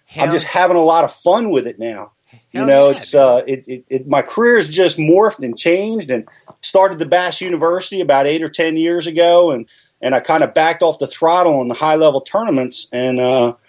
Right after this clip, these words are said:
Speaker 2: you know, just fishing those opens. So it's, you know, I feel blessed. I'm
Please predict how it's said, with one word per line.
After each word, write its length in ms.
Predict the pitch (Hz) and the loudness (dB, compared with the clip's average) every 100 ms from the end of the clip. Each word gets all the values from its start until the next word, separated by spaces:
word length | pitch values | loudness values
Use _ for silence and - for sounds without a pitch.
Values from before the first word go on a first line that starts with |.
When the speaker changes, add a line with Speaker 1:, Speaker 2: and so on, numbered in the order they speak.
| _ _ | _ _
Speaker 2:
you 80 | 147 | 2
know, 120 | 143 | 2
just 220 | 151 170 - | 4 0 2
fishing 260 | 214 202 | 0 2
those 180 | 202 156 | 2 4
opens. 360 | 208 240 123 - | 2 2 -4 2
So 200 | 135 139 | 2 2
it's, 180 | - _ _ _ - | -4 _ _ _ -18
you 160 | 165 | -2
know, 100 | 208 | 2
I 80 | 202 | 2
feel 220 | 202 269 | 2 0
blessed. 380 | 165 170 196 - - | 2 2 0 -2 -12
I'm 160 | 127 | -16